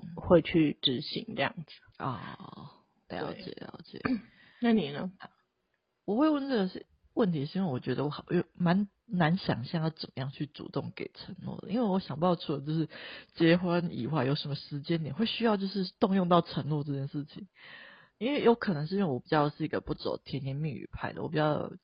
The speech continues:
Speaker 2: 倾向就是实际行动那一派，所以我比较不确定是怎样的实际状况下会主动，需要主动给予承诺这样子。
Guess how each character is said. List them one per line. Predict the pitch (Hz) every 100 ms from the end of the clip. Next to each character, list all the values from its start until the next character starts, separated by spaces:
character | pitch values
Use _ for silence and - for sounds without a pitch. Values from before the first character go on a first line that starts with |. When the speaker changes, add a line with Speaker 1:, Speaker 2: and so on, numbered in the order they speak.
| -
Speaker 2:
倾 | - 165
向 | 170 139
就 | 135 135
是 |
实 | - 139
际 | 143
行 | 139 - 123
动 | -
那 | 117
一 | -
派， | - -
所 | - 180
以 |
我 | 135 127
比 | 143
较 | - 170
不 | 170
确 | - - 156
定 | 156 - - - -
是 | - 175 127
怎 | - 127
样 | 135 156
的 |
实 | 127 - 123
际 | - 127
状 | - 170 131
况 | 135 - 120
下 | 131 123
会 | 135
主 | - - -
动， | - 156
需 | 180
要 | 160
主 | - -
动 | 180 -
给 | - 98
予 | -
承 | - -
诺 | - 73
这 | -
样 | -
子。 | - -